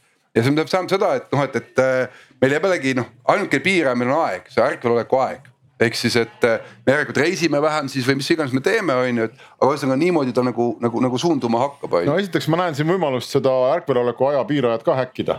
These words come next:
Speaker 1: Okei.
Speaker 2: Selle, <laughs> see on võib-olla mingi teine arutelu mõnel teisel alal, on ju, aga et, äh, äkki saab kuidagi aega aeglustada ja samal ajal rohkem kogeda näiteks.
Speaker 1: A-, teeme viimase ploki veel sissejuhatust ära, siis me hakkame andma mikrofoni ka ringi käima, et, et, äh,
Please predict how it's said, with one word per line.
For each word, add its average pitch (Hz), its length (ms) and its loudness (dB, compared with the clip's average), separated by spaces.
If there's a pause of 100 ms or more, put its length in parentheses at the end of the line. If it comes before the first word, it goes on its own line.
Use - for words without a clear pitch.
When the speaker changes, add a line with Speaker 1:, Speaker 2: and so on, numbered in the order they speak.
(120)
Speaker 1:
Okei. 101 320 0
Speaker 2:
Selle, 147 300 0 (260)
<laughs> - 240 -16
see 202 160 2
on 170 80 0
võib-olla 160 240 0
mingi 160 220 0
teine 175 260 2
arutelu 135 340 0
mõnel 139 220 0
teisel 151 240 0
alal, 131 380 2
on 104 100 0
ju, 107 80 2
aga 107 160 0
et, - 160 -2
äh, 113 100 2 (120)
äkki 127 180 -2
saab 135 160 -2
kuidagi 139 320 0
aega 143 320 0
aeglustada 113 540 0
ja - 20 -4
samal 117 300 -2
ajal 107 100 -2
rohkem 113 240 -2
kogeda 104 320 -2
näiteks. 95 400 -4
Speaker 1:
A-, 147 160 0
teeme 214 160 0
viimase 190 320 0
ploki 151 320 0
veel 160 160 0
sissejuhatust 143 560 0
ära, 135 160 -2
siis 120 80 -2
me 123 80 0
hakkame 123 240 0
andma 113 240 0
mikrofoni 113 480 0
ka 127 80 2
ringi 117 240 0
käima, 107 380 0
et, - 180 -20
et, 107 220 -4 (100)
äh, 110 360 -2